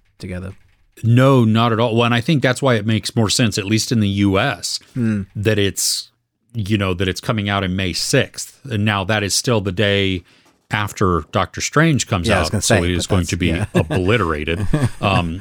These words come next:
Speaker 2: in the box office. So I don't even understand. I, I mean, <clears throat> it is coming out on Netflix, like, the week after or shortly thereafter.
Speaker 1: Oh,
Speaker 2: So
Speaker 1: that's probably offsetting some of that then.
Speaker 2: Yeah, I mean, the cast is,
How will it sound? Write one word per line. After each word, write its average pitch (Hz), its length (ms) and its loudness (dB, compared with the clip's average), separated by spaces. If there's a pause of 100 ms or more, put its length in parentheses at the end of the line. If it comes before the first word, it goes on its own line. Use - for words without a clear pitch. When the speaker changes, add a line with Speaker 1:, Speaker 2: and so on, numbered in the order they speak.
Speaker 2:
in 90 120 -4
the 87 80 -6
box 113 320 0
office. 85 340 -4
So 101 140 0
I 95 80 2
don't 95 120 4
even 87 180 -4
understand. 87 580 -2
I, 95 240 0 (540)
I 120 60 0
mean, 120 280 2
<clears throat> - 20 -20
it - 1160 -2
is 147 120 4
coming 139 280 2
out 123 160 2
on 110 220 0
Netflix, 110 500 -2
like, 101 160 -2
the 92 80 -4
week 95 240 -4
after 107 520 -4
or 82 140 -4
shortly 90 520 -2 (100)
thereafter. 90 560 -2
Speaker 1:
Oh, - 40 0
Speaker 2:
So 90 200 0
Speaker 1:
that's 87 160 -4
probably 95 440 -8
offsetting 92 600 -8
some 87 160 -12
of 90 80 -10
that 87 220 -12
then. 98 260 -14 (720)
Speaker 2:
Yeah, 107 580 0
I 139 60 2
mean, 175 160 8
the 139 80 2
cast - 540 -4
is, 120 220 0